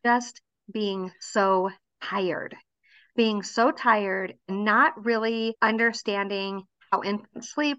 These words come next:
how toddlers sleep, not really understanding how to help them sleep better. My own children did not sleep more than a four to four and a half hour stretch until they were over two and a half years old.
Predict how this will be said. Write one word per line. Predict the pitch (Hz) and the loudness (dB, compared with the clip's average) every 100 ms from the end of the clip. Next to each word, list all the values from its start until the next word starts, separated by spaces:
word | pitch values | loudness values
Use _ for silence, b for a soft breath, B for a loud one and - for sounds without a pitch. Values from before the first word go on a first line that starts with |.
| - | 0
how | 190 | -2
toddlers | 175 - 269 262 254 247 240 | 0 6 6 6 4 2 -2
sleep, | 240 240 233 233 B B B B | 0 0 0 -4 B B B B
not | 220 220 220 220 226 | 2 6 8 6 4
really | 247 226 | 0 0
understanding | 226 214 220 214 220 208 196 | 0 -2 -4 -4 -2 0 -2
how | 180 185 | 0 0
to | 160 | 0
help | - 285 277 - | 0 0 0 -4
them | 240 | -8
sleep | 240 254 240 240 | -2 0 0 4
better. | 226 214 208 202 202 B B B | 6 6 6 4 0 B B B
My | 233 240 277 | 2 4 6
own | 269 | 4
children | 262 254 240 233 | 4 2 2 0
did | 220 208 | 0 0
not | 202 - _ | -2 -2 _
sleep | 226 220 214 208 214 _ _ _ - | -2 -2 -2 -6 -20 _ _ _ -6
more | 196 196 202 | -2 2 2
than | 220 190 | 2 0
a | 180 _ | -4 _
four | 196 196 190 190 196 | -2 2 6 6 6
to | 196 | 4
four | 185 | 2
and | 185 | 0
a | 180 | 2
half | 180 175 | 0 0
hour | 165 | -2
stretch | - 254 320 | 0 -2 0
until | 233 196 | -6 -6
they | 185 185 | -2 -2
were | |
over | 185 185 | -2 -4
two | 185 190 | -6 -8
and | 185 | -6
a | |
half | 175 165 180 | -6 -8 -8
years | 175 | -6
old. | 165 170 320 | 0 2 2